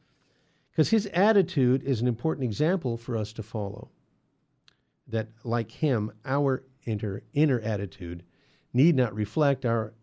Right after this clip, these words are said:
outward circumstances. Let that sink in. Saint Paul was full of joy, even in prison,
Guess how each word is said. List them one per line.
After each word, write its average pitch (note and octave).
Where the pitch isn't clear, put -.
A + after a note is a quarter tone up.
outward A#2
circumstances. A#2
Let C3
that D#3+
sink D#3+
in. A2
Saint D3
Paul F3+
was E3
full D#3+
of D3
joy, C3
even C#3+
in B2
prison, C3+